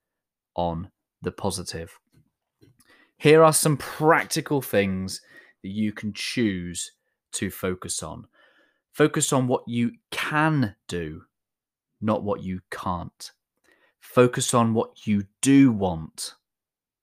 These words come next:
not what you don't. Focus on solutions, not complaints. Focus on what you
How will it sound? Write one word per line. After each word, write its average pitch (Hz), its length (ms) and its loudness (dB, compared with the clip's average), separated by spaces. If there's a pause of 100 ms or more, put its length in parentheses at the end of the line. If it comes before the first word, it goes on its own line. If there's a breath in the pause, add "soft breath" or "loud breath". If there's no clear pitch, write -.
(200)
not 104 520 -4 (220)
what - 180 -14
you 95 160 -10 (100)
don't. 90 520 -6 (680 soft breath)
Focus 139 580 2
on 120 340 2
solutions, 120 1300 -2 (220)
not - 480 -8 (380)
complaints. - 800 -12 (760)
Focus 139 580 -2
on 120 220 -2
what 131 220 0
you 120 260 -4